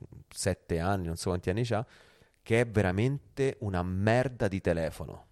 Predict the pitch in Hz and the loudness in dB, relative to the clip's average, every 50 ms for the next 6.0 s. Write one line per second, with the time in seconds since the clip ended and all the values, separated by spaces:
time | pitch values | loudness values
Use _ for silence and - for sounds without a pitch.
0 | _ _ - 98 - - - - - - - - - 127 131 - - - 127 110 | _ _ -4 -4 -4 -4 -8 -10 -8 -8 -6 4 6 6 6 6 4 2 0 2
1 | 104 107 113 123 123 127 135 147 165 175 180 - - _ - _ _ - - 98 | 2 2 2 2 2 4 4 4 4 4 2 -4 -12 _ -20 _ _ -18 -8 -6
2 | 101 95 85 90 110 107 104 101 107 123 147 170 170 - - 202 - - - 104 | -6 -4 0 2 2 4 4 4 2 2 2 0 -4 -4 -4 -4 -4 -2 -2 -2
3 | 98 90 92 90 92 90 85 82 - - - - 123 131 123 - _ _ _ 147 | -2 0 -2 0 0 0 0 0 -2 -6 -4 0 0 0 0 -2 _ _ _ -12
4 | 139 131 127 131 131 127 135 151 147 131 110 104 - - 95 92 - - 101 92 | -2 2 2 4 4 4 4 4 4 4 2 2 0 -2 -2 -2 0 0 2 2
5 | 87 85 87 87 87 85 92 85 85 82 80 90 73 - - - 78 80 95 | 2 0 0 0 0 0 0 -2 -2 -2 0 0 0 0 0 -4 -6 -8 -8